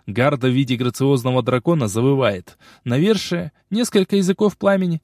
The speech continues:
царапает бетон, пока не упирается в трещину.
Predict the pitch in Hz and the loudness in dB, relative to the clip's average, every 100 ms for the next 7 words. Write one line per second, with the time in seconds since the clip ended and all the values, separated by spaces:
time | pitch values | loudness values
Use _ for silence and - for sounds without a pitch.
0 | _ - 107 135 139 127 110 120 196 180 | _ -4 0 2 2 0 0 -2 0 0
1 | 107 127 131 123 113 123 131 117 123 - | -2 -2 0 0 0 0 0 0 -4 -4
2 | 151 - - 92 | -6 -6 -8 -12